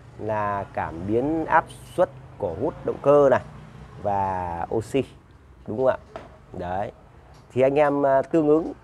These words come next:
những cái, cái, cái, cái màu dây và ra những cái tín hiệu gì mà anh em cần giả lập thì anh em dùng cái dây màu đó nhá.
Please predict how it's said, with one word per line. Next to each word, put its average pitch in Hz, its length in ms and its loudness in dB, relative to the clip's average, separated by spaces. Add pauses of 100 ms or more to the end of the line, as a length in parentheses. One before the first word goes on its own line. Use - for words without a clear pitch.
(120)
những 127 220 -2
cái, 156 240 4 (320)
cái, 131 240 0
cái, 143 100 -2
cái 151 120 0
màu 117 240 4
dây 147 220 4 (220)
và 107 160 0
ra 143 280 4
những 139 120 0
cái 156 80 -4
tín 160 180 -4
hiệu 156 180 -4
gì 107 180 -4 (440)
mà 101 120 -2
anh 135 200 2
em 139 160 6
cần 123 260 2
giả 92 200 2
lập 120 160 2 (440)
thì 110 180 -4
anh 120 180 -4
em 120 360 0 (840)
dùng 101 220 -2
cái 117 120 -4
dây 123 180 4
màu 104 180 2
đó 95 260 -2 (140)
nhá. 135 140 -2